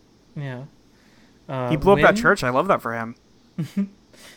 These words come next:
Speaker 1: You have, do you, have you thought about Wynn even once in your life?
Speaker 2: No. <laughs> She was in my party the whole time 'cause she was a healer, and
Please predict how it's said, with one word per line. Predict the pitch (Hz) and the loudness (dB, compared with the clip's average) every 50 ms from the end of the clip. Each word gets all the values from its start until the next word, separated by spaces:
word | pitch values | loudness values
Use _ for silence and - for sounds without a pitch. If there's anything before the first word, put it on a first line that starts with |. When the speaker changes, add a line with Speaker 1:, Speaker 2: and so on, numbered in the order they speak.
| _ - | _ -2
Speaker 1:
You | 175 180 185 | 2 4 4
have, | 196 202 190 196 - 165 | 4 4 2 -2 -10 -10
do | 139 160 | -6 -4
you, | 156 | -2
have | 160 165 175 | -2 -2 -2
you | 196 208 | -2 -4
thought | 208 - - 147 151 156 | -4 -2 -2 0 0 2
about | 151 156 151 143 | 2 0 0 0
Wynn | 131 127 131 139 139 143 | -4 -6 -6 -6 -6 -6
even | 135 127 127 127 123 117 | -6 -8 -8 -8 -10 -8
once | 117 117 123 120 - | -10 -10 -12 -12 -14
in | 139 | -12
your | 127 123 117 | -12 -10 -10
life? | 120 123 139 139 - - _ _ _ _ _ _ _ _ | -10 -12 -12 -14 -18 -20 _ _ _ _ _ _ _ _
Speaker 2:
No. | 127 117 127 120 156 175 143 - - - - - - | -8 -2 0 2 4 4 2 2 0 -2 -2 -4 -6
<laughs> | - - - - - - _ - - - _ _ _ _ _ _ - 226 208 - 247 - | -8 -10 -14 -14 -14 -18 _ -20 -20 -20 _ _ _ _ _ _ -6 -6 -4 -4 -6 -2
She | - - 240 | 2 4 6
was | 294 349 370 - | 6 6 6 6
in | 294 294 | 4 8
my | 277 262 240 | 8 8 8
party | - 226 240 247 302 294 240 | 10 10 12 12 12 10 8
the | 208 185 | 6 8
whole | 208 226 226 | 8 8 8
time | 220 233 240 269 269 | 8 8 8 8 8
'cause | 220 240 202 | 4 0 0
she | - 226 214 | 2 0 -2
was | 214 196 | 0 2
a | 208 208 | 2 4
healer, | 185 214 262 302 247 170 147 147 147 | 4 4 6 6 8 8 8 6 4
and | 151 151 151 | 4 2 0